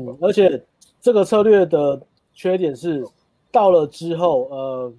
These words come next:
Speaker 2: 到了之后，如果没有发生死亡的黄金交叉的话，会变成这个关系一直是女生是主导权，最后还是会被女生提分手。
Speaker 1: 嗯。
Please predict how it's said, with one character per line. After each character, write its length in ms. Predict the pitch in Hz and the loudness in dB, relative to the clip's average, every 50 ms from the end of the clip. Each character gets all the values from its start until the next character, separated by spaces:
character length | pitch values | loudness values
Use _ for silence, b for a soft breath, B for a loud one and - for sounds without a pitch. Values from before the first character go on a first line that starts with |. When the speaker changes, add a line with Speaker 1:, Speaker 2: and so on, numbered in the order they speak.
| _ _ _ _ _ _ _ | _ _ _ _ _ _ _
Speaker 2:
到 140 | - 233 208 | 0 4 4
了 100 | 180 170 | 4 2
之 260 | - - 185 190 185 | 0 -6 -10 -8 -4
后， 300 | 190 208 190 147 139 147 170 | 0 0 0 0 -2 -6 -6
如 120 | 190 220 | -8 -8
果 680 | 190 - 196 170 160 151 143 135 131 127 123 120 120 - _ _ _ _ | -6 -2 0 0 2 2 0 0 -2 -2 -4 -6 -8 -12 _ _ _ _
没 100 | - 202 | -4 0
有 100 | 214 180 | 0 0
发 340 | - - - 196 175 180 185 | -2 -4 -6 -4 -2 -2 -2
生 220 | 185 190 185 190 | -4 -6 -8 -8
死 260 | 185 - - - 127 | -10 -14 -16 -14 -8
亡 200 | 127 127 127 135 | -8 -6 -6 -6
的 100 | 139 143 | -8 -8
黄 220 | 131 180 143 151 160 | -6 -6 -8 -8 -8
金 180 | 156 170 175 175 | -8 -8 -8 -4
交 220 | 160 165 156 160 | -4 -2 -2 -2
叉 240 | 147 165 156 156 156 | -2 -4 -4 -2 -2
的 100 | 135 120 | -4 -4
话， 240 | - 151 135 120 - _ _ _ _ _ _ _ | -4 -4 -6 -6 -8 _ _ _ _ _ _ _
会 160 | _ 208 202 | _ -4 -2
变 180 | 175 214 196 160 | 0 0 -2 0
成 120 | 160 147 143 | -4 -4 -4
这 100 | 202 196 | 0 0
个 100 | 180 156 | 0 2
关 220 | 151 165 160 151 | 2 0 -2 0
系 180 | 139 156 165 165 | -4 -6 -6 -6
一 60 | 156 | -6
直 140 | 135 127 123 | -6 -10 -12
是 120 | 123 156 | -10 -10
女 160 | 143 131 120 | -10 -10 -10
生 160 | 110 135 135 | -10 -12 -12
是 100 | 123 131 | -12 -14
主 160 | 127 - 120 117 | -18 -18 -16 -14
导 120 | 120 113 | -14 -14
权， 180 | 107 - - 107 - _ _ _ _ | -14 -16 -18 -20 -20 _ _ _ _
最 120 | - 190 170 | 0 0 2
后 260 | 175 175 156 143 135 - _ _ _ | 2 2 0 -2 -6 -12 _ _ _
还 120 | - 139 | -14 -8
是 140 | 127 151 156 | -6 -4 -2
会 140 | 135 160 139 | -2 -2 -4
被 40 | 127 | -4
女 80 | 120 | -6
生 140 | 113 127 127 | -8 -8 -8
提 140 | - - 113 | -8 -10 -14
分 180 | 107 117 113 110 | -14 -14 -16 -18
手。 140 | - - 101 _ _ _ _ _ | -20 -20 -20 _ _ _ _ _
Speaker 1:
嗯。 140 | 113 107 | -12 -12